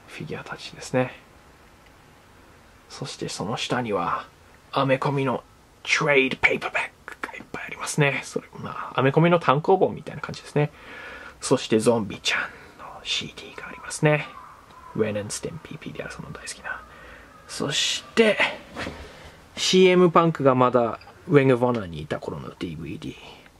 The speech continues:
そして、アメコミがもっとありますね。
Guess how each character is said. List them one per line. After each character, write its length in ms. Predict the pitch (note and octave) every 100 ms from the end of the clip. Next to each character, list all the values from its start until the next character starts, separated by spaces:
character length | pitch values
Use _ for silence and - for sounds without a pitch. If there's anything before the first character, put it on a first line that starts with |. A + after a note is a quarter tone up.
| _ - - _ _ -
そ 80 |
し 100 | D#4
て、 220 | - G3 - _ _ -
ア 100 | -
メ 100 | -
コ 160 | -
ミ 100 | -
が 120 | - -
も 100 | -
っ 60 | -
と 100 | -
あ 40 | -
り 60 |
ま 120 | - -
す 160 | -
ね。 320 | E3+ E3+ -